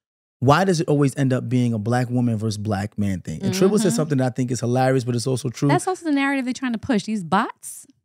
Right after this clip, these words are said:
Speaker 1: I know, the bots. There's a whole
Speaker 2: Forget
Speaker 1: bunch of
Speaker 2: it.
Speaker 1: bots that just say whatever.
Speaker 2: Purposely setting us up.
Speaker 1: But she has said that we often play the oppression Olympics,
Speaker 2: Mm-hmm.
Speaker 1: right? Who was more oppressed?
Speaker 2: <laughs>
Speaker 1: Was it black women being oppressed by their voices, or black women being, black men being targeted with violence? Like,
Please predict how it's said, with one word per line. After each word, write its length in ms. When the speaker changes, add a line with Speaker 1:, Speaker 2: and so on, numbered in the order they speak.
Speaker 1:
I 60
know, 120
the 100
bots. 300
There's 160
a 60
whole 160
Speaker 2:
Forget 100
Speaker 1:
bunch 160
of 60
Speaker 2:
it. 20
Speaker 1:
bots 240
that 140
just 200
say 140
whatever. 320
Speaker 2:
Purposely 400
setting 320
us 160
up. 160
Speaker 1:
But 380
she 180
has 160
said 220
that 220
we 300
often 440
play 480
the 120
oppression 460
Olympics, 680
Speaker 2:
Mm-hmm. 300
Speaker 1:
right? 160
Who 180
was 160
more 280
oppressed? 520
Speaker 2:
<laughs> 40
Speaker 1:
Was 160
it 160
black 340
women 460
being 220
oppressed 440
by 120
their 120
voices, 540
or 80
black 340
women 260
being, 280
black 260
men 280
being 220
targeted 460
with 140
violence? 440
Like, 160